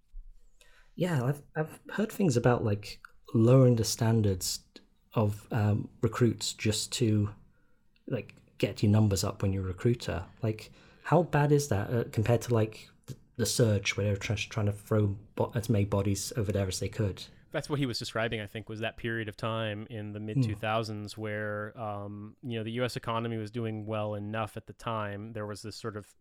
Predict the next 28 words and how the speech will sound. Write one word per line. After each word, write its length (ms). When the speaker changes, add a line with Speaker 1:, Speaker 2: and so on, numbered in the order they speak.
Speaker 2:
surplus 400
of 100
cheap 240
credit, 480
um, 500
that 580
it 80
was 160
harder 400
for 180
the 100
military 480
to 200
fill, 680
uh, 320
recruitment 460
seats. 240
Plus, 420
I 80
mean, 160
they 160
were, 420
you 140
know, 160
the 100
war 280
in 40
Af-, 320